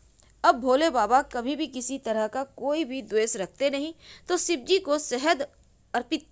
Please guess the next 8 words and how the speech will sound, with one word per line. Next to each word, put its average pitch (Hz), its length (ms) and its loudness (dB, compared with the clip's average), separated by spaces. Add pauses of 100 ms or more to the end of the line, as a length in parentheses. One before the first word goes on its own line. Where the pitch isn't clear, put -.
(220)
करने 220 320 -2
से 285 180 -2
आपकी 262 520 0
वाणी 214 320 -4
में 262 100 -6
मधुरता 208 500 -4
आती 262 340 -2
है, 294 160 -8